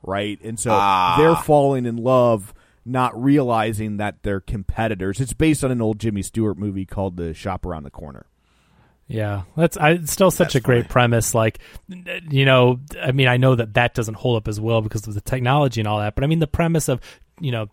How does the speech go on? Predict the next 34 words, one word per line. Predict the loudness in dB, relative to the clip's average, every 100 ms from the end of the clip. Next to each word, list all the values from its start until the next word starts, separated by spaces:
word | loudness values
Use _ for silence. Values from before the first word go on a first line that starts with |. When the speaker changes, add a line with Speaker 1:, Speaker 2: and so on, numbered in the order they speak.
| -6
Speaker 3:
not | -4 -4
to | -8
be | -6
too | -8
cutesy, | -2 -2 0
but, | -4
like, | -4
don't | 0 0 0
judge | -2
a | -4
book | -2 -2 0
by | -2 -2
its | -4
cover. | -4 -4 -4 -6 -8 -10
You | -4
know, | 0
you | 0 0
can | 0 -2
judge | 0 0 0 -2
someone | -2 -2 -2 -2
and | -4
have | -4 -4
these | -4 -6
feelings | -2 -2 0 -2 -6 -12 -18 -20
and | -6 -2 0
then | 0 2 0 -2 -4 -4
not | -2 0 0
even | 0 -2 -2
know, | 0 2 4 2 2 -2 -4
you | -2
know, | 0 0
if, | -2 -6
if | -8 -6
you | -6 -6